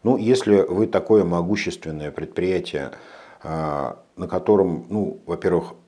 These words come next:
выручка как половина бюджета региона, прибыль, кстати говоря, у М П О весьма впечатляющая, три с половиной миллиарда, э, рублей чистыми за год, тоже немало. Ну как же, ну, вы не можете людей привлечь?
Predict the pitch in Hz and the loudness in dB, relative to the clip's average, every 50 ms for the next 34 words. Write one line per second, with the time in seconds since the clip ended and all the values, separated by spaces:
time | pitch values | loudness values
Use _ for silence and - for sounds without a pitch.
0 | _ - - 90 104 101 98 90 - - 90 76 - 85 82 - - - - - | _ -8 -4 0 2 2 2 2 0 -4 -6 -4 -2 -2 -4 -4 -8 -10 -2 0
1 | 95 92 90 92 92 87 85 78 76 85 85 78 90 87 82 - 87 85 82 78 | 2 4 4 4 4 4 2 0 -2 -2 -2 0 0 0 0 0 0 0 0 2
2 | 87 92 90 87 80 78 71 - - - - - - - - - - _ _ _ | 2 2 2 0 0 -4 -6 -8 -12 -18 -20 -20 -20 -20 -20 -20 -20 _ _ _
3 | _ _ _ - - - 107 110 98 87 87 85 - - - 90 82 - - 80 | _ _ _ -10 -2 4 4 6 6 6 2 0 0 0 2 2 2 2 0 2
4 | 85 85 85 85 82 82 85 85 82 - 87 87 85 80 73 67 - - 85 90 | 2 4 6 6 4 4 2 0 0 2 4 6 6 4 4 0 -2 -4 -6 -6
5 | - - 90 85 82 - - 87 - - - - 92 90 82 80 78 78 - - | -6 -4 -4 -4 -4 -4 -6 -8 -8 -8 -4 0 2 2 4 4 2 0 -2 -2
6 | 78 76 71 64 - - 104 98 85 - - - 92 87 87 87 87 85 85 85 | -2 -2 -4 -4 -2 0 0 0 0 0 0 2 4 4 6 4 4 2 2 0
7 | 85 85 82 85 85 82 78 71 80 78 - - - - - - - - - - | 0 0 2 2 2 0 0 0 -4 -4 -4 -6 -14 -20 -20 -20 -20 -20 -12 -10
8 | 78 82 - - 101 95 90 82 92 92 90 85 - - 98 - - - 90 85 | -8 -6 -4 -2 0 0 0 0 2 2 2 2 0 -4 -6 -6 -6 -8 -6 -4
9 | 85 87 82 90 87 80 73 - - - - - _ - 92 92 87 80 85 85 | -4 -2 0 0 0 0 0 -2 -6 -6 -12 -14 _ 0 0 0 0 0 -4 -4
10 | 87 87 85 82 82 78 76 73 67 - - - - - - - - - - - | -4 -4 -4 -2 -4 -4 -4 -6 -8 -10 -14 -20 -20 -20 -20 -20 -20 -20 -20 -20
11 | - _ - - 98 98 - 123 110 98 92 90 85 85 90 90 87 - - 87 | -20 _ -12 -12 -8 -2 0 0 2 2 0 -2 -2 -2 -2 -4 -4 -6 -6 -6
12 | 92 92 95 98 101 104 92 - - 95 90 90 85 101 117 113 - 92 90 82 | -6 -4 -4 -2 -2 -2 -2 -4 -4 -4 -4 -4 -2 0 -2 0 0 -2 -2 -2
13 | 78 73 65 64 - - | -2 -6 -8 -10 -12 -16